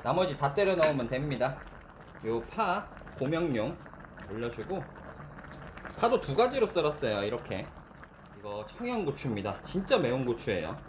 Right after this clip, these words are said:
땡초. 야, 지금 이 어수랑 채수, 그러니까 육수들이 섞이면서 엄청 구수하고 맛있는 냄새 나기 시작했어요. 제가 매번 말씀드리지만, 저처럼 요리를 잘하지 않는 사람들은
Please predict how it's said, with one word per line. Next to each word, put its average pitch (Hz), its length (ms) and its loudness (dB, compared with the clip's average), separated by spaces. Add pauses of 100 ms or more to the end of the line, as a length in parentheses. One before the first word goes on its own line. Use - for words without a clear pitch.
(720)
땡초. 190 420 0 (840)
야, 117 380 2
지금 151 260 4
이 139 60 8
어수랑 185 640 6
채수, 165 500 2
그러니까 139 160 0 (100)
육수들이 202 400 0
섞이면서 220 640 0
엄청 202 540 2
구수하고 202 540 4
맛있는 220 420 4
냄새 143 420 0 (320)
나기 135 180 4
시작했어요. 156 760 0 (420)
제가 156 140 6
매번 175 220 8
말씀드리지만, 165 880 0
저처럼 156 420 0
요리를 143 600 4
잘하지 180 400 4
않는 135 340 0
사람들은 151 640 2